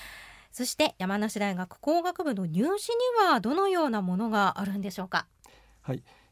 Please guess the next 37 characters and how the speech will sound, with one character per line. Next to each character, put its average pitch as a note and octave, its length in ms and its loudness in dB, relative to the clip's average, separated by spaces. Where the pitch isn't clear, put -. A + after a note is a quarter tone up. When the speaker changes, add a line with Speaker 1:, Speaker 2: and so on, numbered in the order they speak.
Speaker 2:
え C3 40 -2
っ A#2 40 -2
と、 B2 80 -6
す G#3 180 -4
で G3+ 140 6
に、 D3+ 400 4
え C3 60 0
っ B2 40 0
と、 A#2 100 -8
今 E3+ 320 4
年 G#3 200 4
度 C3+ 120 6
実 A#2 340 0
施 F3+ 60 0
済 G3+ 80 6
み G3 100 6
の G3 120 6
入 F3+ 200 6
試、 F3+ 480 4
え、 C#3+ 100 2
入 D#3 200 4
試 E3+ 140 2
も D#3 120 6
あ D3+ 40 4
り D#3 80 2
ま D#3 120 0
す - 100 -10
け A2+ 120 2
れ G#2 100 0
ど A#2 120 -2
も、 A#2+ 280 2
え A2+ 220 4
ー、 G#2+ 40 2
六 A#2 280 4
月 G3+ 240 4
に E3+ 120 8
行 B2+ 120 6